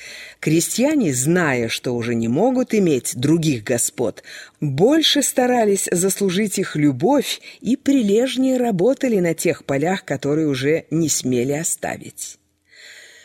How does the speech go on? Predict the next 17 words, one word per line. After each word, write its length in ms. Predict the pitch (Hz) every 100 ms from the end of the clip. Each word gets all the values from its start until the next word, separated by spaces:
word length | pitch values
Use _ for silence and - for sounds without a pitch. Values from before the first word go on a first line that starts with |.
| _ _
В 100 | - -
тысяча 500 | 262 277 247 - 233
шестьсот 420 | 233 - 214 -
тридцать 460 | 202 208 - 185
четвертом 840 | - 160 - 131 160 160 - 131 120
году 480 | 131 139 190 254 - _ _ - -
скончался 840 | - 147 135 - 185 202 - 143
великий 440 | 135 143 156 143
помощник 720 | 120 110 131 175 214 - 185 -
царя 420 | - 151 156 156
в 100 | -
трудном 560 | 147 156 175 143 127
деле 260 | 117 135 120
правления, 800 | - 117 120 156 180 160 151 156 - - - -
его 320 | 147 175 226
родитель, 720 | 240 208 151 214 214 - 151
патриарх 640 | - 139 127 131 151 175